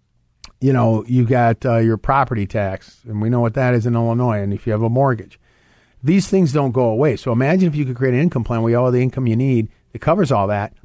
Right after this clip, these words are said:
plus you have investments. So that's where we're trying to get and, and try to be as, as much, uh, as, as tax, um,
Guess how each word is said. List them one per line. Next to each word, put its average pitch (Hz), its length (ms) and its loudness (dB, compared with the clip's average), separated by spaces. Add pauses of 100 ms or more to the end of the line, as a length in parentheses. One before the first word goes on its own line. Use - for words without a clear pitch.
plus 196 300 0
you 156 80 0
have 120 220 0
investments. 123 640 -4 (680)
So 131 100 -6
that's 151 180 0
where 170 100 2
we're 147 60 2
trying 151 160 0
to 143 60 4
get 139 100 2
and, 123 240 0
and 127 220 -2
try 147 160 2
to 139 100 2
be 131 180 2
as, 120 160 -2
as 113 240 -2
much, 127 260 -4
uh, 113 400 -2
as, 104 240 -8
as 104 260 -8
tax, - 540 -4
um, 107 440 0